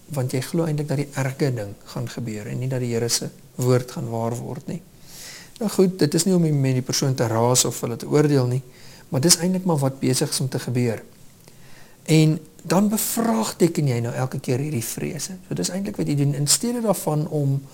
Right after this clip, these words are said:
die vrees se gedagte net te laat herhaal in jou gedagtes, bevraagteken jy dit. En dan bevraagteken jy dit ook deur middel van die woord in te bring. En jy sê, "Maar,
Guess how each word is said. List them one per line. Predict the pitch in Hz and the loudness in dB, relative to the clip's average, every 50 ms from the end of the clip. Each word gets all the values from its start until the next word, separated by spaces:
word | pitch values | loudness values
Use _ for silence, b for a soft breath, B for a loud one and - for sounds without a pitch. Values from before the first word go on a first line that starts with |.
| B B B B B B - | B B B B B B -2
die | 135 135 139 143 135 131 135 - - - | 0 2 2 2 2 0 -2 -6 -14 -14
vrees | - - - - 196 196 196 190 - - - | -10 -6 -4 -2 0 2 2 2 2 2 0
se | 156 | 0
gedagte | - 143 127 - 123 127 - - - - | -2 -2 -2 -2 -2 -2 -2 -2 0 2
net | 135 139 160 165 - | 2 2 0 0 0
te | 165 147 | 0 0
laat | 139 127 131 - - | 0 0 -2 -4 -6
herhaal | 113 110 110 110 123 160 196 | -6 -6 -2 2 2 4 4
in | 185 156 | 4 4
jou | 131 - | 2 0
gedagtes, | - 120 107 107 - 143 139 - | -2 -6 -6 -4 -2 -2 -2 -2
bevraagteken | - 202 - - - 247 247 233 - - 190 170 - 151 135 123 | -2 -2 -2 2 4 4 4 4 4 4 2 4 4 4 2 2
jy | 113 110 104 | 2 0 -2
dit. | - - B B B B B B B B - 226 | -6 -8 B B B B B B B B 0 2
En | 226 220 214 | 2 4 4
dan | 226 220 214 208 208 - B B B B B B B - - | 2 2 2 2 0 -2 B B B B B B B -4 -2
bevraagteken | 220 208 - 226 226 220 220 - 214 - - 214 208 | -2 2 4 4 4 4 4 0 -4 -2 0 0 0
jy | 202 202 | 0 0
dit | 185 - 214 | -2 -2 -2
ook | 208 190 208 | -2 0 2
deur | 208 196 180 | 2 2 2
middel | 180 185 190 185 | 2 2 0 0
van | 185 190 185 | 0 0 2
die | 180 165 | 2 2
woord | 190 214 220 214 208 214 - | 2 2 2 2 0 0 -2
in | 160 143 | -2 -2
te | 135 123 120 | -2 -2 -4
bring. | 113 117 120 | -4 -2 -2
En | 123 131 | -2 -2
jy | 143 - | 0 0
sê, | - 185 180 | 2 2 2
"Maar, | 180 196 220 202 156 131 - - - | 2 2 2 0 -2 -2 -4 -10 -16